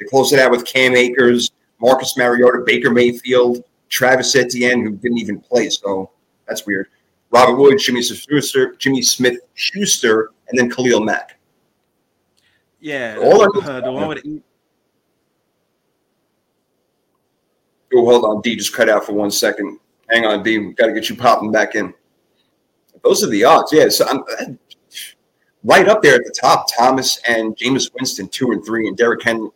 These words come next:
Speaker 1: Henry leads the way. McCaffrey, Daniel Jones. All right. Get,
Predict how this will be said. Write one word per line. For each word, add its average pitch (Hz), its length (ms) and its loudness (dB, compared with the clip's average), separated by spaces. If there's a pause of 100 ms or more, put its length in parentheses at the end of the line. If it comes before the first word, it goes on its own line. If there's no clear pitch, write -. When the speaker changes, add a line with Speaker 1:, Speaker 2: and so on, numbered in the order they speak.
(100)
Speaker 1:
Henry 110 220 -6
leads 107 220 -8
the 98 100 -14
way. 110 300 -2 (440)
McCaffrey, 123 360 -2
Daniel 107 300 -6
Jones. 120 500 -4 (140)
All 135 120 0
right. 104 280 -2 (1120)
Get, 95 160 -10